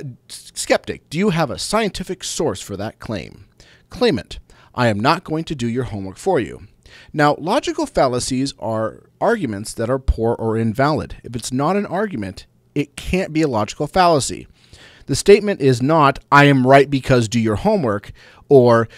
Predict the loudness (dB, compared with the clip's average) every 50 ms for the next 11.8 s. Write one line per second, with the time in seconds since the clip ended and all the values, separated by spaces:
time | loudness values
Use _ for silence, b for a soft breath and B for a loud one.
0 | B B B B B 0 0 0 0 2 2 4 6 6 6 6 8 8 8 6
1 | 6 4 2 4 2 2 2 2 2 4 4 2 2 0 -4 -4 -4 -6 -8 -10
2 | _ -10 -10 -8 -4 -2 0 0 0 0 0 0 2 4 4 2 2 0 -2 -2
3 | -2 -2 -4 -6 -4 -6 -6 -6 -8 -6 -6 -6 -4 -4 -4 -4 -4 -6 -8 -10
4 | -10 -14 -20 b b b b b -6 -6 -4 -4 -4 -4 -2 -2 -2 -2 -2 -2
5 | -6 -4 -2 0 0 2 0 0 -4 -4 -6 -8 -10 -10 -8 -10 -10 -10 -10 -12
6 | -12 -12 -12 -12 -8 -8 -8 -8 -4 -4 -4 -4 -4 -6 -6 -8 -8 -8 -10 -12
7 | -10 -10 -10 -10 -6 -4 -2 -2 -2 -2 -2 -4 -4 -4 -4 -4 -4 -4 -6 -8
8 | -10 -12 -12 -10 -12 -14 -14 -16 -18 -16 -14 -12 -12 -10 -8 -6 -6 -6 -4 -2
9 | 0 0 0 0 -2 -2 -2 0 0 0 0 0 -2 -4 -6 -8 B B B B
10 | B B B B 2 4 6 6 6 4 2 0 -2 -4 -4 _ _ _ _ _
11 | _ _ -20 -18 _ -6 -4 -4 -4 -4 -6 -6 -8 -8 -12 -16